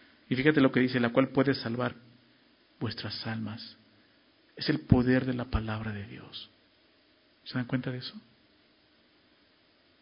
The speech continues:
¿Por qué? Porque es Dios hablando. Y, y no es que nosotros ado-, adoramos la,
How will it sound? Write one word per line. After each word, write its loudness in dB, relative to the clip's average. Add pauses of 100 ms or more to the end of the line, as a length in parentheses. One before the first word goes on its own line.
(140)
¿Por -4
qué? 8
Porque 2
es -2
Dios 2
hablando. 2 (2500)
Y, 2
y 6
no 8
es 4
que 8
nosotros 4
ado-, 6
adoramos 8
la, 6